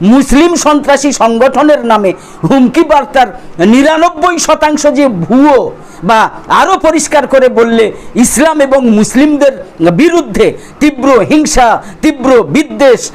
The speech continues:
এবং তীব্র ঘৃণা তৈরি করার জন্য পরিকল্পিতভাবেই যে কোনো কোনো হিন্দু সনাতনী মুসলিম সন্ত্রাসীর নাম করে, মুসলিম সন্ত্রাসী সংগঠনের নাম করে ভুয়ো হুমকি বার্তা দিয়ে থাকে। বারে বারে এটা প্রমাণ হওয়া সত্ত্বেও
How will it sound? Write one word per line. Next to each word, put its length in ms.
এবং 340
তীব্র 400
ঘৃণা 420
তৈরি 340
করার 380
জন্য 360
পরিকল্পিতভাবেই 1200
যে 120
কোনো 260
কোনো 240
হিন্দু 440
সনাতনী 760
মুসলিম 480
সন্ত্রাসীর 760
নাম 260
করে, 300
মুসলিম 420
সন্ত্রাসী 600
সংগঠনের 1000
নাম 360
করে 320
ভুয়ো 360
হুমকি 340
বার্তা 360
দিয়ে 300
থাকে। 380
বারে 300
বারে 220
এটা 300
প্রমাণ 380
হওয়া 280
সত্ত্বেও 720